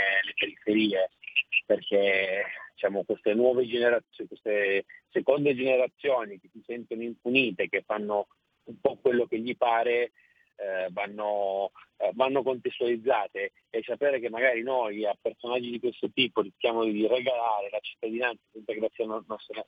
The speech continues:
se la siano meritata anche solo per un secondo, mi lascia particolarmente perplesso. Eh, detto questo, sì, Torino è complicata, ma stiamo facendo un lavoro importante, perché anche grazie alla Regione Piemonte, di cui in giunta faccio parte come assessore alla sicurezza, abbiamo messo in più un piano,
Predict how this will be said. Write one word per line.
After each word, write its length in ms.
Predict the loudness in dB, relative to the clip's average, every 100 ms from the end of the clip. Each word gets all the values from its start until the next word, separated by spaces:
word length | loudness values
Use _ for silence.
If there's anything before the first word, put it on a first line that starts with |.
| -2
se 80 | -2
la 80 | 0
siano 180 | 0 2
meritata 560 | 2 2 2 0 -2 -8 -12 -12 -4
anche 260 | -2 -2
solo 240 | -2 -2 -2
per 140 | -2
un 100 | -4
secondo, 640 | -4 -2 0 0 0 0 0 _ -14 -12 -6
mi 100 | -2
lascia 320 | -2 -2 -6
particolarmente 800 | -6 -6 -4 -2 -2 -4 -6 -6
perplesso. 640 | -8 -4 -2 -2 -4 -10 -12 _ _ -20 -20 _
Eh, 280 | 2 2 0
detto 340 | 0 -2 0 0
questo, 400 | 0 0 -4 -4
sì, 220 | -6 -8
Torino 380 | -6 -4 -2 -2
è 240 | -2 -4 -4
complicata, 560 | -4 -2 0 2 0
ma 100 | -4
stiamo 220 | -8 -10
facendo 360 | -8 -8 -10 -6
un 60 | -4
lavoro 280 | -2 -4
importante, 680 | -6 -10 -4 -2 -2 -4 -14
perché 240 | -14 -10 -12
anche 200 | -10 -2
grazie 580 | -2 -2 0 2 2 0
alla 220 | -2 -2
Regione 340 | -2 -6 -10
Piemonte, 540 | -10 -4 -4 -4 -8 -10
di 120 | -10
cui 200 | -8 -4 -4
in 640 | -8 _ _ _ _ -8
giunta 340 | -4 -2 -2
faccio 280 | 0 -2 -2
parte 360 | 0 0 -2 -8
come 160 | -10
assessore 380 | -12 -12 -4 0
alla 100 | 0
sicurezza, 500 | -4 -2 0 0 -2
abbiamo 180 | -10 -8
messo 280 | -10 -10 -10
in 80 | -10
più 140 | -10
un 100 | -6
piano, 460 | 0 0 0 -4